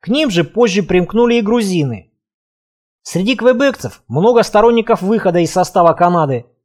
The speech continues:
последствия чего проявились и здесь. По инициативе горожан в анклаве дважды проводили референдумы по отделению.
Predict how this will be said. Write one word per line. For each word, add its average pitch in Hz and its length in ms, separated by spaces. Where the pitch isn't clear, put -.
последствия 220 640
чего 240 340
проявились 190 560
и 226 140
здесь. 175 500
По 165 160
инициативе 262 580
горожан 220 480
в 156 60
анклаве 196 440
дважды 170 440
проводили 165 400
референдумы 196 720
по 196 100
отделению. 175 720